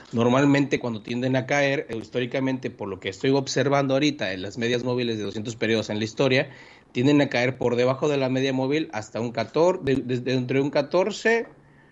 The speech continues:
un doce y el último que fue pandemia más fuerte fue el de veintiséis por ciento. Y actualmente, después de la media móvil,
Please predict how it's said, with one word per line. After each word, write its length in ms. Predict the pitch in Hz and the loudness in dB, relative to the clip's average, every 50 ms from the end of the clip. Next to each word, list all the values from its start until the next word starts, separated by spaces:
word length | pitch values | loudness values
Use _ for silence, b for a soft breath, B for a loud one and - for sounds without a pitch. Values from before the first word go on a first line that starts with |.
| b b b _ _ _ | b b b _ _ _
un 440 | 127 135 143 147 147 151 147 143 135 | 2 4 4 4 4 4 4 4 4
doce 640 | 139 160 180 202 202 196 - - 220 214 214 220 - 147 | 4 4 4 2 0 -2 -4 -2 0 0 0 0 0 0
y 100 | 139 135 | 0 2
el 100 | 131 135 | 2 2
último 340 | 143 139 151 147 143 131 | 0 0 -2 -2 -2 -4
que 100 | 120 127 | -4 -6
fue 140 | - - 127 | -6 -6 -6
pandemia 500 | 123 - 127 123 123 135 139 143 143 135 | -2 -2 -2 0 0 2 2 2 4 4
más 220 | 135 135 131 131 - | 4 2 2 0 -2
fuerte 580 | - 175 185 190 180 180 - 190 202 196 170 | 0 2 2 2 2 0 2 2 2 2 0
fue 260 | - - 156 131 135 | -2 -2 0 2 2
el 100 | 139 135 | 2 2
de 120 | 123 123 113 | 0 0 0
veintiséis 560 | 104 110 107 98 - 113 101 - 120 123 123 | 0 -2 -2 -2 -4 -6 -2 -2 -2 -2 -2
por 160 | - 127 113 | -4 -6 -4
ciento. 340 | - 113 110 104 92 110 101 | 0 0 -2 0 -2 -4 -2
Y 80 | 101 104 | -2 -2
actualmente, 720 | 104 - - - 160 175 185 170 170 165 165 160 160 131 | -2 -2 0 2 4 4 4 4 4 2 2 2 0 -2
después 300 | 120 120 - - - 147 | -4 -4 -4 -6 -6 -4
de 80 | 147 147 | -2 0
la 100 | 135 135 | 0 0
media 220 | 127 131 131 135 135 | 2 2 2 2 2
móvil, 360 | 131 143 156 170 170 185 | 2 0 0 0 -2 -4